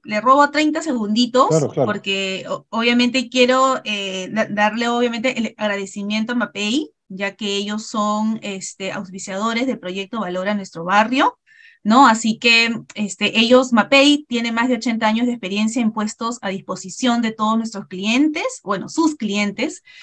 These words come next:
Speaker 1: El, e-, ellos tienen un liderazgo que proviene de continuo compromiso en la investigación y el desarrollo con sentido de sustentabilidad. El grupo mapei es un equipo formidable con sentido de desafío. La calidad de su construcción es lo que más marca la diferencia para, para ellos.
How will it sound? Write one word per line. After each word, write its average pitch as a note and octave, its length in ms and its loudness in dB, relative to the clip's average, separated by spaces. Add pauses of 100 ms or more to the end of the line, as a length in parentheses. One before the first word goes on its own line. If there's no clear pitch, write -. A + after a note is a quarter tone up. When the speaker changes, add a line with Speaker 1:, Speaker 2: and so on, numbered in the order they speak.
(300)
Speaker 1:
El, G#3 800 0
e-, F3+ 160 -8
ellos C4+ 280 4
tienen C#4 340 4
un B3+ 160 6
liderazgo B3 680 2
que G3+ 140 -8
proviene A3 640 -2
de G#3+ 120 -2
continuo G#3 520 -2
compromiso A#3+ 840 2
en F#3+ 120 -6
la F3+ 40 -6
investigación F#3+ 800 -4
y A#3 60 -2
el A3+ 60 -4
desarrollo G#3 680 -2
con F#3+ 160 -6
sentido G#3+ 840 -4
de F3+ 140 -12
sustentabilidad. F3+ 1120 -4 (640)
El G3 140 -2
grupo A3 260 4
mapei A#3+ 500 2
es B3 100 0
un G3+ 120 0
equipo A3 380 -4
formidable A#3+ 680 2
con G3 120 -4
sentido F#3+ 460 -4
de F#3+ 60 -2
desafío. C4 800 2
La E3+ 200 -8
calidad F#3 360 -2
de G#3 100 -2
su G#3+ 120 -8
construcción G3+ 600 -6
es A3+ 80 2
lo G#3+ 120 -2
que F3+ 100 -6
más G3 220 -4
marca G3 320 0
la G3+ 80 -4
diferencia A#3 640 0
para, F3+ 400 -8
para F3+ 200 -2
ellos. A3 600 0